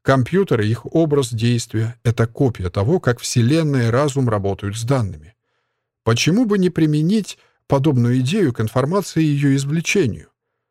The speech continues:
Есть вероятность, что лишь ограниченность наших технологических и творческих возможностей мешает нам это сделать. Вселенная — это гигантский квантовый компьютер.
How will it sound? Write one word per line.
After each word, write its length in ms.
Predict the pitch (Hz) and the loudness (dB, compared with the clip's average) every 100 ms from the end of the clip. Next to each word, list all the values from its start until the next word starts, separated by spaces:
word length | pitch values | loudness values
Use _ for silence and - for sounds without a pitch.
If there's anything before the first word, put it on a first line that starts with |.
| _ _ _ - | _ _ _ -4
Есть 400 | 104 127 214 - | 0 2 0 0
вероятность, 720 | 175 156 151 190 117 98 - | 2 2 2 0 -2 -6 -8
что 240 | 131 - 127 | -8 0 2
лишь 220 | 131 - | 2 0
ограниченность 800 | 127 123 120 139 135 104 95 - | 2 2 2 0 -2 -4 -4 -2
наших 340 | 107 95 90 | -2 -2 -6
технологических 960 | - 98 104 101 110 104 - - - - | -6 -4 0 0 0 -2 -6 -8 -6 -4
и 20 | |
творческих 720 | 117 120 120 110 - - - | -2 0 0 -4 -12 -12 -8
возможностей 880 | 95 104 113 180 135 95 - - 95 | -2 0 2 0 -2 -8 -8 -14 -4
мешает 560 | 107 131 - 165 165 | 0 0 2 0 0
нам 180 | - 117 | -2 -2
это 200 | 117 107 | -2 -4
сделать. 640 | 104 90 82 90 - - _ _ _ _ _ _ _ _ _ _ _ _ _ _ | -6 -8 -10 -12 -20 -20 _ _ _ _ _ _ _ _ _ _ _ _ _ _
Вселенная — 800 | - - 123 139 180 165 147 131 | -8 0 2 2 0 0 0 -2
это 220 | 127 123 120 | -4 -2 -2
гигантский 580 | 113 110 151 170 - | -2 0 -2 -2 -4
квантовый 460 | 127 117 117 104 104 | -2 0 0 -2 -4
компьютер. 580 | 107 104 - 92 - | -2 -4 -4 -10 -12